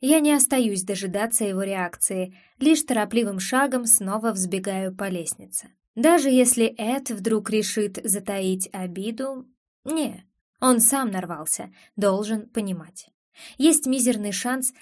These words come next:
что Вика спит, так будет проще. Нет, не спит. Уже сама избавилась от джинс и залезла под одеяло. И когда я присоединяюсь к ней, недоверчиво касается моего плеча.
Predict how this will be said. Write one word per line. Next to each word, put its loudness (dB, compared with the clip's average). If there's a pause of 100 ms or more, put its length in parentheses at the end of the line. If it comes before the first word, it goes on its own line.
что 0
Вика 0
спит, -2 (100)
так -8
будет -8
проще. -4 (420)
Нет, -2 (320)
не 2
спит. -2 (440)
Уже 4
сама 2
избавилась 0
от -4
джинс 0 (180)
и 2
залезла 4
под -2
одеяло. -6 (480)
И -2
когда 4
я 6
присоединяюсь 0
к -10
ней, -6 (160)
недоверчиво 0
касается 0
моего -6
плеча. -8